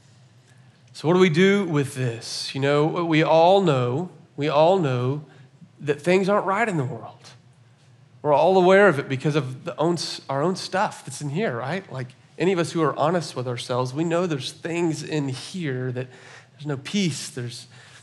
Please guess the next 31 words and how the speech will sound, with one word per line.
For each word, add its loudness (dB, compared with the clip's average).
there's -10
stress, -6
there's -8
anxiety, -2
there's -10
worry, -2
there's -8
fear, -4
there's -6
hurt, -4
there's -10
pain. -4
But -6
then 6
even 4
if, 0
if -4
you're 2
not 8
aware 6
of 4
it 2
in 2
yourself, 2
you -2
look 0
all 4
around 4
and, -2
like, -4
I, -4